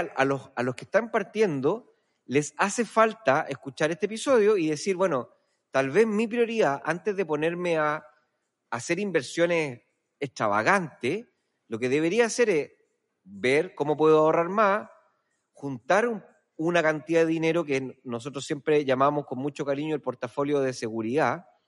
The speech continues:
que es dinero que te va a permitir reaccionar entre tres y seis meses. Si es que no tuvieras ingreso, con ese dinero tú podrías vivir y en, y ese dinero debiese estar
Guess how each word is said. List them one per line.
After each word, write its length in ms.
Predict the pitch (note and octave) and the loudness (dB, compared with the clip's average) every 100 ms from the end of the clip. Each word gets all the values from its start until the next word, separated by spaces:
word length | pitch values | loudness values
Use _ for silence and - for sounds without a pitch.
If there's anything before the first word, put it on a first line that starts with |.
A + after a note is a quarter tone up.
| _ _ _ _ _ _ _ _ _ | _ _ _ _ _ _ _ _ _
que 160 | B2+ | 0
es 220 | D3 - - | 0 -2 -16
dinero 840 | G#2+ B2 C3+ E3 E3+ E3+ F#3 _ _ _ _ _ _ _ _ | -10 -4 0 2 4 2 0 _ _ _ _ _ _ _ _
que 100 | - | -10
te 160 | A2+ B2 | -2 2
va 80 | C3 | 4
a 80 | |
permitir 440 | C3+ B2+ B2+ B2 C#3 | 2 -2 -4 -4 -2
reaccionar 580 | C#3 B2 - B2 B2+ C3+ | 0 0 -2 0 2 2
entre 240 | B2+ A#2 | 0 -4
tres 220 | G#2 D3 | 0 0
y 80 | D3+ | 0
seis 220 | C3+ D3+ | -2 -4
meses. 380 | C3+ D3 D3+ D3+ | -2 -4 -6 -10
Si 100 | - | -12
es 40 | C3 | -10
que 140 | A#2 | -8
no 140 | A#2+ | -6
tuvieras 520 | D#3 E3+ E3 E3 D#3+ - | -4 -2 0 0 -2 -8
ingreso, 500 | C#3 C#3 D#3 D#3+ E3+ | -8 -2 -2 -2 -4
con 140 | B2+ B2+ | -4 -6
ese 180 | B2+ | -6
dinero 260 | C#3 C3+ C3+ | -6 -4 -4
tú 100 | C3 | -4
podrías 340 | B2 B2 C3+ | -4 0 0
vivir 520 | A#2+ A#2 B2+ E3+ G3 _ _ _ _ _ _ _ _ _ _ _ _ | -2 -4 -2 -2 -4 _ _ _ _ _ _ _ _ _ _ _ _
y 160 | C3+ B2+ | -4 -4
en, 140 | D3+ - | -4 -6
y 160 | - | 0
ese 200 | G3 C4+ | 0 0
dinero 360 | A3+ F3 F3+ F#3 | -4 -2 0 0
debiese 360 | E3+ D3 D#3 | -2 -4 -6
estar 380 | D3+ - C#3 D3+ | -10 0 0 0